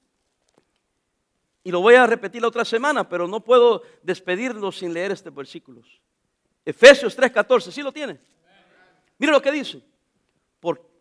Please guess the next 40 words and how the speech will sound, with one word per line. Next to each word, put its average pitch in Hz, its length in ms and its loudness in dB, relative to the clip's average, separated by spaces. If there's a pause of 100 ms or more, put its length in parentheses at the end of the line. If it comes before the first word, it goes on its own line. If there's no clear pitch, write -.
esta 277 360 2
causa 269 640 -6 (440)
doblo 302 580 6
mis 208 180 -6
rodillas 220 520 -4
ante 180 240 -6
el 156 100 -10
Padre 269 420 0
nuestro 165 240 -14
Señor 165 300 -14
Jesucristo, 131 580 -20 (540)
en 180 140 -2
quien 165 200 -6
toma 233 280 0
nombre 240 500 2
toda 262 460 8
familia 233 920 4
en 233 140 4
los 202 180 -6
cielos 269 440 4
y 247 40 -12
en 233 60 -10
la 202 160 -4
tierra, 269 540 2
para 214 260 8
que, 220 180 0
¿qué? 370 520 -2
Os 180 400 -6
dé 262 500 2
conforme 330 720 8
a 254 60 2
las 220 120 4
riquezas 226 440 0
de 196 80 -2
su 185 160 -12
gloria." 403 720 6
Aquí 170 220 -4
está 254 180 2
la 220 160 6
clave, 208 400 4